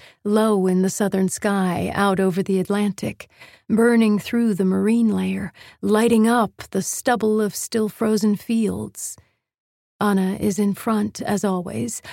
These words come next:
on one of those people-pleasing geldings. She turns and says, "It's your last day. For a change, the weather is cooperating, so we have an opportunity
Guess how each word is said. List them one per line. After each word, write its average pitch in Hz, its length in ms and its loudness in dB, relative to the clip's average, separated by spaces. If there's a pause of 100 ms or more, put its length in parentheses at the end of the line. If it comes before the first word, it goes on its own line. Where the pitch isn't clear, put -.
(220)
on 196 220 2
one 202 120 2
of 208 100 2
those 202 280 0
people-pleasing 208 800 -2
geldings. 202 760 -4 (580)
She 254 160 -2
turns 240 480 2
and 202 160 0
says, 202 540 -2 (680)
"It's - 220 -2
your 220 100 4
last 220 380 2
day. 247 420 2 (500)
For 233 180 2
a 226 100 2
change, 302 680 4 (160)
the 202 120 2
weather 254 360 4
is 240 140 2
cooperating, 190 840 0
so 208 160 2
we 208 180 4
have 220 120 4
an 202 120 4
opportunity 254 880 0